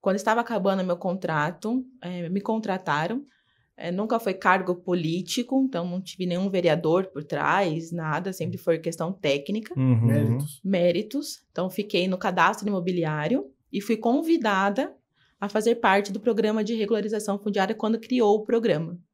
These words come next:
Speaker 1: Daí eu fui pra lá, fiquei lá como parte técnica, na parte de engenharia, e depois fui convidada a ser diretora.
Speaker 2: Uau, você é uma pioneira do, do projeto.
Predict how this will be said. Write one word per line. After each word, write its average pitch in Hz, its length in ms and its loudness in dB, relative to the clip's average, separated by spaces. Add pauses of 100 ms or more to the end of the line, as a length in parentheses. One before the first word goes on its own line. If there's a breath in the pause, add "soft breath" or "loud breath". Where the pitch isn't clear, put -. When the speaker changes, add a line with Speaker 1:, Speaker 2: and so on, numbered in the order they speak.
(120)
Speaker 1:
Daí 175 320 -2
eu 175 120 -10 (320)
fui 190 100 0
pra 202 220 -2
lá, 196 300 -2 (920 soft breath)
fiquei 214 400 4
lá 180 300 4
como 202 380 0
parte 190 340 -2
técnica, 247 680 4
na 208 120 2
parte 180 300 -4
de 175 100 -2
engenharia, 180 720 -2 (240)
e 202 120 -6
depois 214 560 2
fui 226 80 -2
convidada 208 540 0
a - 20 -6
ser 202 640 0
diretora. 196 680 -2 (260)
Speaker 2:
Uau, 120 300 0
você 123 140 -2
é - 20 2
uma 120 180 0
pioneira 165 720 0 (460)
do, 135 220 2
do 131 160 -2
projeto. 123 600 -4